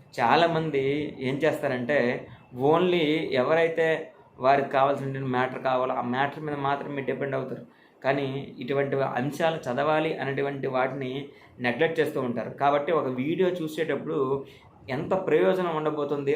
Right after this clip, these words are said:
అనేటటువంటిది ప్రధాన ఉదాహరణగా మన యొక్క వీడియోలుగా మీరు కూడా పరిగణించగలరు అని చెప్పేసి నేను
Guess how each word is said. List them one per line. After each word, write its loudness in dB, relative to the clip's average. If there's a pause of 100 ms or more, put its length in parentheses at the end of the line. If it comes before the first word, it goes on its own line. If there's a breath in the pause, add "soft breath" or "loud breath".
అనేటటువంటిది -2 (420 loud breath)
ప్రధాన 4 (120)
ఉదాహరణగా 0 (600)
మన 4
యొక్క 0 (100)
వీడియోలుగా 0 (340)
మీరు 0
కూడా 2 (120)
పరిగణించగలరు 0 (160)
అని -10
చెప్పేసి -4 (500 loud breath)
నేను 2